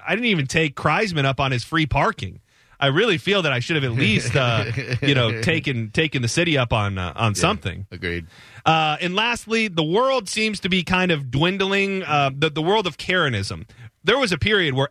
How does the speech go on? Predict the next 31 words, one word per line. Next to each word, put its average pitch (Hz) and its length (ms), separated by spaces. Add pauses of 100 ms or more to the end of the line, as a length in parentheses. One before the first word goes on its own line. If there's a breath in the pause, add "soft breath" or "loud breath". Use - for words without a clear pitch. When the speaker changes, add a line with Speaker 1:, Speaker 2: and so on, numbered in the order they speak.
Speaker 1:
every 214 300
single 165 300
day 139 360 (180 soft breath)
we 165 160
were 185 140
getting 156 280
a 139 40
new 143 160
Karen 131 400
video. 90 360
It 147 100
was, 151 260
it 160 120
was, 135 200
it 143 140
was 113 160 (280)
mostly 226 460
probably 175 400
covid 190 400
related, 208 400
Speaker 2:
Mm. 117 260
Speaker 1:
but 175 140
every 220 300
day 156 380 (200 loud breath)
we 156 140
were 165 140
getting 160 280
something 180 480
about 151 240
a 139 60
woman 180 500